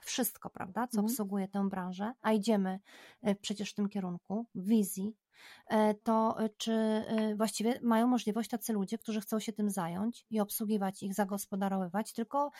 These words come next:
Speaker 1: przyuczać się do zawodu praktycznie, no, mając praktykę u takich osób jak ty.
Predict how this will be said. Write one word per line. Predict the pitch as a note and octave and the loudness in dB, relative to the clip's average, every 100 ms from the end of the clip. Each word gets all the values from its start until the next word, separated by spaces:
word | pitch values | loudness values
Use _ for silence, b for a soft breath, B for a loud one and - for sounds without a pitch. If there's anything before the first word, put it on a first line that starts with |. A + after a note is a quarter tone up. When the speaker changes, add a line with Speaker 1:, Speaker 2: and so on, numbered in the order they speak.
| B B _ _ | B B _ _
Speaker 1:
przyuczać | - A#3 A3 B3+ | -4 -2 -2 -4
się | B3 | -2
do | B3 | -2
zawodu | A#3 G#3 F#3+ A3 G#3 | 0 0 -2 -4 -8
praktycznie, | - A3 - G3+ - A#3 | -6 -6 -8 -8 -2 0
no, | A#3 A#3 | 0 2
mając | G#3+ G#3 A#3+ - | 2 0 -2 0
praktykę | - A4+ - G#3 G#3 | 2 2 0 -6 -2
u | G3 | -2
takich | A3 A3 A3+ | -2 -4 -6
osób | G#3 A#3+ | -6 -6
jak | B3+ B3+ | -8 -8
ty. | _ D#4 F3 | _ -2 -2